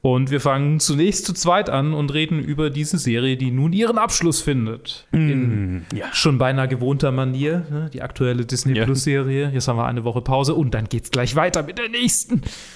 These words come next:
Speaker 1: Also wir, wir
Speaker 2: Kommt dann Loki schon, oder was?
Speaker 1: Dann müsste doch, oder? Oder ist es noch mal
Speaker 2: Kann
Speaker 1: eine
Speaker 2: sein. Ich hab,
Speaker 1: Woche
Speaker 2: ich hab den Übersicht-,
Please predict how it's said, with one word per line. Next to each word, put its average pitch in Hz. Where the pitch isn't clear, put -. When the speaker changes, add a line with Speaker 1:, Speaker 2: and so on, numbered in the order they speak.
Speaker 1:
Also 117
wir, 123
wir 120
Speaker 2:
Kommt 127
dann 180
Loki 165
schon, 110
oder 107
was? 160
Speaker 1:
Dann 120
müsste 131
doch, 131
oder? 208
Oder 147
ist 143
es 139
noch 147
mal 147
Speaker 2:
Kann 147
Speaker 1:
eine -
Speaker 2:
sein. 101
Ich 135
hab, -
Speaker 1:
Woche 151
Speaker 2:
ich 131
hab 117
den 110
Übersicht-, 110